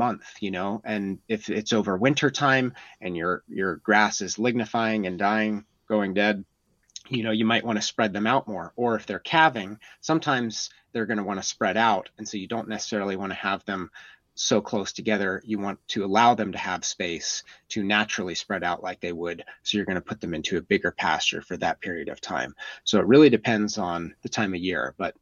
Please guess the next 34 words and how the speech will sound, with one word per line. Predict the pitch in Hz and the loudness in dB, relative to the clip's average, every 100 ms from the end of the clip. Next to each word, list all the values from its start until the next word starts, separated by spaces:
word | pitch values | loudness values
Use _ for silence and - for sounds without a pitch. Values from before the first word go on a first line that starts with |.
| _ - | _ 4
on | 147 | 6
average, | 131 131 143 139 | 6 6 4 2
I'd | 127 104 | 0 -2
say | - 104 90 87 - _ | -2 -4 -4 -6 -14 _
you're | 113 | -2
looking | 143 139 | -2 0
at | 104 | -2
about | 95 92 80 | 0 0 -2
a | |
week | 80 101 87 - - _ _ _ | -2 -2 -2 -6 -14 _ _ _
per | 110 | -6
pasture | - - 71 - - 87 175 - _ _ - | 0 0 0 -4 -6 -4 -4 -8 _ _ -4
is | 110 | 0
what | 107 101 | 0 -2
we | 98 | -2
try | - 110 | 2 2
to | 104 107 | 2 -2
aim | 104 101 | -4 -6
for | - 98 92 - - | -4 -2 -2 -4 2
on | 120 104 | 4 4
average. | 87 78 62 62 - - | 2 -2 -8 -10 -12 -6
But | - 92 - _ _ _ | -2 -2 -4 _ _ _
of | 110 | -12
course, | - 107 - | -4 -4 -2
totally | - 117 104 | 2 4 4
depending | 85 85 95 85 87 - - - - _ _ | 2 -4 -6 -6 -8 -12 -18 -20 -20 _ _
where | - 107 | 4 4
you're | 92 | 4
at | 85 - | 0 -2
in | |
the | - | -6
year | 78 64 | -6 -6
on | - - | -8 -10
that. | - | -14